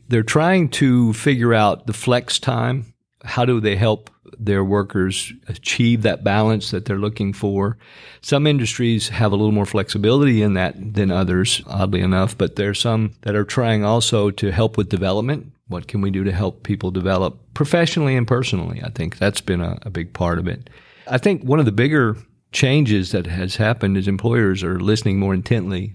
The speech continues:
to what workers are saying and trying to adjust some things that may have been set in stone before are now up for negotiation, I think, in some cases. So,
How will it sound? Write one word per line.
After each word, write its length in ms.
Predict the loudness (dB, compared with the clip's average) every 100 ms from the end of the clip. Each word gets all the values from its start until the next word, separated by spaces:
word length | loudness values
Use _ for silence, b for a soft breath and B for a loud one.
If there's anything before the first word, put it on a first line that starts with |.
| -10
to 360 | -6 -4 -4 -6
what 440 | -6 -6 -8 -14
workers 380 | -6 -6 -4 -6
are 60 | -6
saying 560 | 0 2 4 2 2 -2
and 140 | -4
trying 360 | -2 0 0 0
to 140 | -2
adjust 520 | -2 0 0 0 -4 b b b b b b b -10
some 320 | -6 -2 -4
things 420 | -2 0 2 2
that 160 | 0 0
may 160 | 0
have 140 | 2 2
been 140 | 0
set 220 | 0 2
in 120 | 2 0
stone 380 | 0 2 4
before 560 | 2 2 2 2 2 0
are 60 | -2
now 360 | -2 0 -2
up 260 | -2 -6 -4
for 120 | -2
negotiation, 800 | 0 0 0 0 0 0 -2 -4
I 80 | -6
think, 280 | -4 -6 -4
in 100 | -4
some 220 | -4 -4
cases. 520 | -4 -4 -6 -10 -10
So, 380 | -8 -6 -6